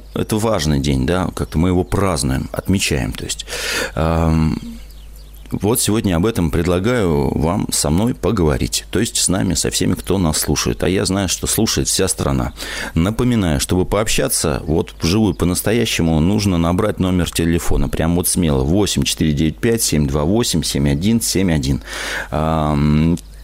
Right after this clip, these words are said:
если вы не такой смелый, робкий человек, или у вас нету времени, чтобы разговаривать по воскресеньям, то можете написать сообщение. Я обязательно прочту. Восемь девять шесть семь сто три пять пять три три. Это для сообщений.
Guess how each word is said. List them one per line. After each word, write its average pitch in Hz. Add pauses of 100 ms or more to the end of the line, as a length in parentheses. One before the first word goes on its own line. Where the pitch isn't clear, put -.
(380)
если 92
вы 85
не 80
такой 73
смелый, 98
робкий 101
человек, 90
или 71
у 76
вас -
нету 76
времени, 80 (220)
чтобы 85
разговаривать 90
по 90
воскресеньям, 87
то 92
можете 90
написать 98
сообщение. 78 (140)
Я 78
обязательно 82
прочту. 80 (360)
Восемь 95
девять 80
шесть -
семь 127 (140)
сто -
три 92
пять 78
пять 117
три 92
три. 78
Это 110
для 80 (100)
сообщений. 71